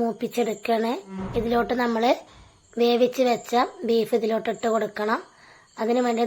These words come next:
നമ്മൾ തീ കൂട്ടി കൊടുക്കരുത്, ചെറിയ തീയിലിട്ട് വേണം ഇത് വേവിച്ചെടുക്കാൻ വേണ്ടിയിട്ട്. അപ്പോൾ നമ്മൾ അതിൽ നിന്ന് ഇതിലോട്ട് ബീഫ് കോരി എടുക്കുകയാണ്. നേ-, വെള്ളം കൂടുതലുണ്ടെങ്കിൽ നമ്മൾ കോരി ഇട്ട് കൊടുക്കണം, അല്ലാന്നുണ്ടെങ്കിൽ ഒന്നിച്ച് ഇതിലോട്ട്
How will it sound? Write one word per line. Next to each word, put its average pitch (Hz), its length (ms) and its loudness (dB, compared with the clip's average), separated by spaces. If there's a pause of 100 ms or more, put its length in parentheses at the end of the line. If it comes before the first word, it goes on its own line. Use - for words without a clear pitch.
നമ്മൾ 226 160 0 (380)
തീ 233 80 -2 (180)
കൂട്ടി 262 300 2
കൊടുക്കരുത്, 214 440 -4 (120)
ചെറിയ 226 280 2 (100)
തീയിലിട്ട് 226 480 -4
വേണം 214 280 -2 (160)
ഇത് 220 140 -2 (1000)
വേവിച്ചെടുക്കാൻ 233 760 0
വേണ്ടിയിട്ട്. 214 420 -2 (720)
അപ്പോൾ 226 240 -4
നമ്മൾ 220 260 -2
അതിൽ 226 260 0
നിന്ന് 220 240 0 (600)
ഇതിലോട്ട് 240 420 2 (540)
ബീഫ് 233 340 0
കോരി 226 260 2 (140)
എടുക്കുകയാണ്. 220 500 -2 (1000)
നേ-, 240 220 0 (220)
വെള്ളം 262 320 6
കൂടുതലുണ്ടെങ്കിൽ 262 680 6
നമ്മൾ 233 220 0
കോരി 220 240 -2
ഇട്ട് - 320 -10
കൊടുക്കണം, 226 400 0
അല്ലാന്നുണ്ടെങ്കിൽ 240 600 0
ഒന്നിച്ച് 220 300 -2
ഇതിലോട്ട് 214 380 0